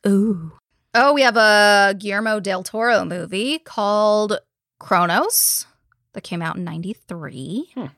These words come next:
Speaker 1: Okay. I'm like, "What is this fucking," I think, like, because this was an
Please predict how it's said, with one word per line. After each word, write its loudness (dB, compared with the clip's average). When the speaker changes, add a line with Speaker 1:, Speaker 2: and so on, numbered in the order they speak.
Speaker 1:
Okay. -14
I'm 4
like, 2
"What 0
is 2
this -2
fucking," -2
I 2
think, -2
like, -4
because -2
this -2
was -2
an -4